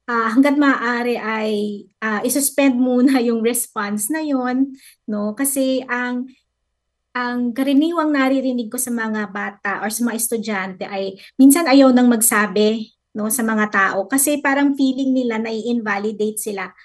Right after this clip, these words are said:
Kasi nga merong automatic response, no, na, "Ay, wala yan, mahira-, ah, nung panahon namin, hindi ganyan yung," di ba, may mga ganong responses. So, ang sa akin ay, as much as possible ay, yes,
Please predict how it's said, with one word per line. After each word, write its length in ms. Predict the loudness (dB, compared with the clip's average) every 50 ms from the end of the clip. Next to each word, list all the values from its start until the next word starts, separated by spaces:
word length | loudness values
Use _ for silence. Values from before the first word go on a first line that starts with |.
| _ _
Kasi 240 | _ -6 -2 0 2
nga 80 | 4 4
merong 480 | 4 2 2 0 0 -4 -4 -6 -6
automatic 640 | -4 -4 -2 -2 0 -2 -2 -2 -4 -4 -6 -8 -6
response, 800 | -4 -4 -4 -4 -6 -6 -6 -6 -6 -6 -8 -6 -4 -2 -4 -4 -4 -10 -20 -20 _ _ _ -2
no, 160 | 0 0 2
na, 240 | 2 2 0 0 -2
"Ay, 60 | -6 _ _ _ _ _ _ _ -4
wala 240 | 0 2 2 2
yan, 460 | 2 2 2 2 0 0 0 0 0 2
mahira-, 380 | 2 2 2 2 0 -2 -2 -2
ah, 240 | -4 -4 -2 -2 -2
nung 140 | -2 0 0
panahon 300 | 0 0 0 0 0 0
namin, 400 | 0 0 0 0 0 0 0 0
hindi 240 | 2 2 0 0 0
ganyan 400 | 0 0 0 0 0 -2 -2 -2
yung," 400 | -2 -4 -2 -4 -4 -4 -4 -4
di 80 | -4
ba, 100 | -4 -4 -4 -4
may 80 | -4
mga 320 | -6 -6 -6 -6 -4 -4 -2
ganong 160 | -2 -2 -4
responses. 960 | -4 -6 -8 -10 -12 -10 -8 -6 -6 -6 -6 -8 -8 -10 -10 -8 -10 -10 -10 -14 -20 -20 -18 _
So, 320 | -4 0 4 4 4 4
ang 240 | 4 2 0 -2 -2
sa 240 | -4 -4 -4 -4 -4
akin 320 | -2 -2 0 0 0 -2
ay, 320 | -2 -4 -2 -2 -2 -4 -4
as 180 | -6 -6 -6
much 220 | -4 -4 -4 -4 -4
as 160 | -6 -6 -6
possible 720 | -6 -6 -4 -4 -4 -4 -4 -4 -2 -2 -2 -2 -2 -4 -6
ay, 380 | -6 -6 -4 -4 -2 -2 -4
yes, 480 | -4 -2 -2 0 0 0 0 -2 -2